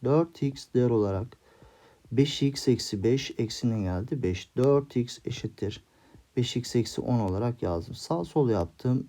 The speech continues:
X eşittir ne geldi? On. X eşittir onsa direkt kapalı haldeki makasın boyu direkt ondur dersiniz. Cevabımız nerededir?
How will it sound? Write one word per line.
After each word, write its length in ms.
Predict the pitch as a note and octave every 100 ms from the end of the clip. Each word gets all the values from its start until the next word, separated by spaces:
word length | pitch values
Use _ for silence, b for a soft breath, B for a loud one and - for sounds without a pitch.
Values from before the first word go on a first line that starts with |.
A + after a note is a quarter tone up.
| -
X 220 | C3 -
eşittir 500 | G2 - - B2 - -
ne 140 | G#2
geldi? 480 | G2 F2+ G2 C#3+ C3+ -
On. 260 | - F2 F2 G2 B B B B B
X 220 | - D3+ C#3+
eşittir 400 | B2 - A2 G2+ -
onsa 460 | A#2+ C3+ - C#3+ D3 b b b b -
direkt 260 | C#3+ G#2+
kapalı 320 | - A#2+ C3
haldeki 480 | C3 A2+ G#2 G2 -
makasın 500 | B2+ A2 G2+ - B2+
boyu 360 | A2 G2+ A2 C3 - _ -
direkt 240 | G#2+ G2+ -
ondur 440 | A#2+ G#2 F#2+ A#2+ - -
dersiniz. 560 | G2+ A#2+ - C3 C3 -
Cevabımız 640 | A2+ G#2+ A2 A#2+ A#2 -
nerededir? 580 | A#2 A#2 G#2 - D#3